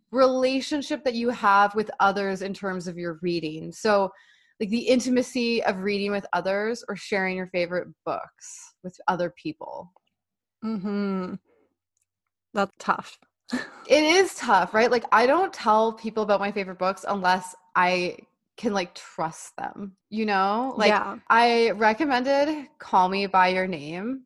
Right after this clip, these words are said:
Speaker 1: No, yeah, Call Me By Your Name by, what is his name? Andre Ackman, I think, to some friends, this couple that I'm friends with, and I don't think they loved it. <laughs>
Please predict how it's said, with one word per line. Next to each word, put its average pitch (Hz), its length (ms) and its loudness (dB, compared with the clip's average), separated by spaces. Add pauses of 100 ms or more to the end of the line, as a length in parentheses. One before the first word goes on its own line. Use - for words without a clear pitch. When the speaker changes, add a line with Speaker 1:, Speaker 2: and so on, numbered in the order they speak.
(240)
Speaker 1:
No, 175 420 0
yeah, 175 220 4
Call 202 180 -4
Me 208 100 0
By 202 140 4
Your 190 140 0
Name 180 300 -6
by, 185 520 4 (400)
what 185 140 -10
is 180 120 -12
his 180 120 -12
name? 165 160 -8 (160)
Andre 190 640 -2
Ackman, 220 420 -6
I 277 120 -4
think, 320 380 -6 (420)
to 202 600 0
some 202 380 -4
friends, 220 400 4
this 254 160 -4
couple 202 260 -2
that 220 120 0
I'm 233 120 -2
friends 254 240 -4
with, 294 240 0
and 208 300 0 (480)
I 269 100 4
don't 392 140 6
think 440 160 4
they 453 80 6
loved 196 300 4
it. 302 220 6
<laughs> 277 80 -2